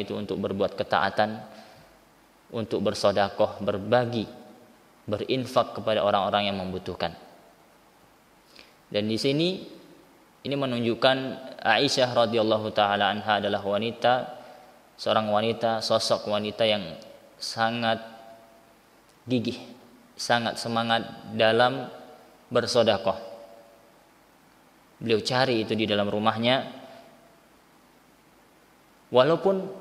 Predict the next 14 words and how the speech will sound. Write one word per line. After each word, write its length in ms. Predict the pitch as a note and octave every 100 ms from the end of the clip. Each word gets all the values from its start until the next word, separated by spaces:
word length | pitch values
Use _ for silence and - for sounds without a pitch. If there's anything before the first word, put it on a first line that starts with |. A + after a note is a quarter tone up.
| - - - - _ _ _ _ _ _ _ _ _ _ _ _ _ _ _ _ _ -
hanya 520 | C#3 C#3+ C#3+ C#3+ G2+ B2+
ada 220 | B2 B2+
satu 420 | C3 C3 C3 C#3
butir 380 | B2 B2 B2 A#2
kurma, 480 | A#2 A2 G2 F2 - - - _ _ _ -
dan 300 | B2 A#2+ A2+
beliau 160 | B2 D#3+
tidak 320 | D#3+ B2+ -
sisakan 560 | C3 - D3+ D#3 C#3+ G#2+
untuk, 280 | B2+ B2+ A2+
bahkan 320 | C3+ C#3+ F3 D#3
dia 120 | C3+
tidak 240 | B2+ F#2
pikirkan 400 | C3+ D3 C#3 A#2+